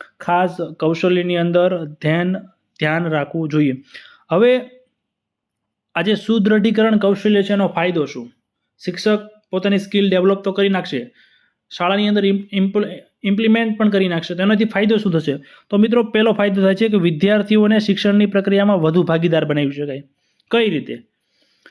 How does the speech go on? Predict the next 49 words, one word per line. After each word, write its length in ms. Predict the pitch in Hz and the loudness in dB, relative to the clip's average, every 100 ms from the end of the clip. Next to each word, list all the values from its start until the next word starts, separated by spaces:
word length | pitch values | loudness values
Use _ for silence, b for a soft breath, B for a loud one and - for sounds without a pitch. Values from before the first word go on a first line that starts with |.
| b - | b -2
તમે 180 | 208 220 | 0 2
એક 300 | 226 226 202 | -2 -2 -2
વિદ્યાર્થીને 580 | 165 208 226 214 226 | 2 2 2 2 2
ઊભ-, 300 | 208 202 185 | 2 2 0
ઊભો 340 | 202 175 175 202 | -2 0 2 2
કર્યો, 360 | 202 202 208 | 2 2 0
એને 120 | 196 185 | 0 -2
પ્રશ્નનો 420 | 175 196 196 190 | -2 2 2 2
જવાબ 280 | 156 175 185 | 2 2 2
આપ્યો, 440 | 180 185 190 190 b b b _ - | 2 0 -2 -6 b b b _ -8
એને 160 | 175 | -4
તમે 460 | 185 190 196 196 202 196 - _ _ _ 247 202 | -2 0 0 0 -2 -6 -14 _ _ _ -14 -4
ખૂબ 220 | 214 220 | -2 -2
સરસ 340 | - 196 202 196 | 0 2 2 0
કીધું 300 | 185 170 180 | -2 2 2
અથવા 180 | 170 175 | 2 2
વેરી 300 | 160 170 175 | 2 2 2
ગુડ 220 | 175 170 | 0 0
કીધું, 320 | 165 156 165 | 0 2 2
ગુડ 200 | 151 170 | 2 2
કીધું, 400 | 160 156 170 170 b b _ | 2 0 0 -4 b b _
તો 60 | 202 | -2
એની 140 | 233 | 0
બાજુમાં 520 | 185 170 175 233 240 | 0 0 2 4 4
બેઠેલો 340 | 226 208 220 214 | 4 2 2 2
જે 100 | 208 | 2
વિદ્યાર્થી 540 | 202 175 196 196 190 | 0 2 2 2 0
હશે 180 | 175 190 | 2 0
અથવા 240 | 180 185 | 0 0
ક્લાસરૂમના 520 | 180 170 170 185 190 180 | 0 -2 -2 -2 0 0
જે 120 | 185 | 0
બીજા 260 | 160 170 | 0 2
વિદ્યાર્થી 460 | 175 160 175 175 185 | 0 0 0 2 0
હશે 160 | 170 175 | -2 -2
એની, 220 | 185 214 | 0 0
એને, 360 | 208 202 208 202 | 2 0 0 0
એમને 220 | 214 226 | 2 2
પણ 140 | 214 | 2
એમ 100 | 202 | 0
થશે 160 | 180 170 | -2 -6
કે 80 | 160 | -4
"નહીં 120 | 165 | -4
સાહેબ, 240 | 160 151 | -4 -4
આને 200 | 147 156 | -4 -4
ગુડ 220 | 143 151 151 | -4 -4 -2
કીધું, 400 | 156 156 160 151 | -2 0 0 0
વેરી 160 | 151 | -2
ગુડ 160 | 156 147 | -4 -4
કીધું, 360 | 147 151 156 | -4 -2 -6